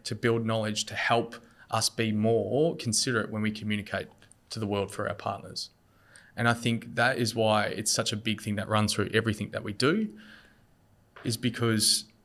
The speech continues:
you are Sarah, I am Dalton, but we all have things that we bring to the table that are not just,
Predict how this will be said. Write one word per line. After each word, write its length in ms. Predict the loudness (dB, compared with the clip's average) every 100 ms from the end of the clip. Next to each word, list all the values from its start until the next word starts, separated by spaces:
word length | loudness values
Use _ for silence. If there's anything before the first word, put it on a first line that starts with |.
| _ -20 -8
you 300 | 2 4 4
are 400 | 6 6 4 2 -4
Sarah, 600 | -2 -2 0 0 0 -4 -2
I 160 | 0
am 200 | 0 -2 -8 -4
Dalton, 400 | -2 -2 -6 -8 -12 _ _ _ _ _ _ _ _ _ _ _ -6
but 100 | -4
we 140 | 0
all 240 | 2 4 2
have 160 | -2
things 240 | -4 -2 -2
that 80 | -4
we 80 |
bring 200 | -2 0 -2
to 100 | -4
the 80 |
table 340 | -2 0 0 0
that 120 | -2
are 60 | 2
not 240 | 0 0
just, 320 | 0 0 0